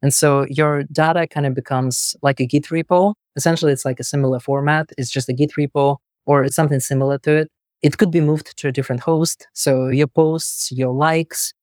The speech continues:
they're just records in this repo. So if you're unhappy with your provider,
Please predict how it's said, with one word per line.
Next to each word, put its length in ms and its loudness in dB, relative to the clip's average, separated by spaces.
they're 180 4
just 320 0
records 640 -2
in 100 -2
this 200 -4
repo. 360 0
So 360 0
if 120 -2
you're 120 4
unhappy 420 0
with 180 -6
your 340 -6
provider, 640 2